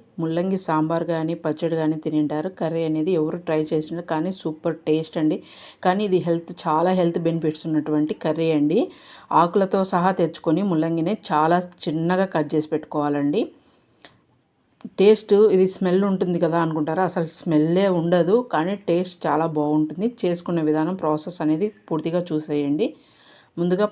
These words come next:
ప్యాన్‌లో ఆయిల్ హీట్ ఎక్కాక జీలకర్ర, ఆవాలు వేసేసి అది కాస్త వేగిన తర్వాత సన్నగా తరుక్కున్నటువంటి ఎర్రగడ్డ, కొంచెం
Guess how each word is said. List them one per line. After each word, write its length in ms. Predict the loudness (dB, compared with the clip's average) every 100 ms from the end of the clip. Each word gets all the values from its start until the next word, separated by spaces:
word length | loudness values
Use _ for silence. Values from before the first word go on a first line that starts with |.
| -2
ప్యాన్‌లో 400 | 0 2 2 0 -4 -8 _ -2
ఆయిల్ 180 | 0 0
హీట్ 160 | 0 -2
ఎక్కాక 340 | 0 -4 -2 -2 -2 -2
జీలకర్ర, 440 | 0 0 0 -2 0 0
ఆవాలు 320 | 0 0 0 0
వేసేసి 340 | -2 -6 -6 -2
అది 100 | -2 -2
కాస్త 240 | -4 -2 -4
వేగిన 240 | -2 -4 -6 -4
తర్వాత 320 | -2 -2 -2 -4 -6 _ _ _ _ _ _ _ _ _
సన్నగా 320 | -4 -2 -2 0
తరుక్కున్నటువంటి 800 | 0 0 2 2 2 2 0 0 -2 -2 -2
ఎర్రగడ్డ, 400 | 0 0 0 0 -2 -2
కొంచెం 400 | -2 -2 -2 -4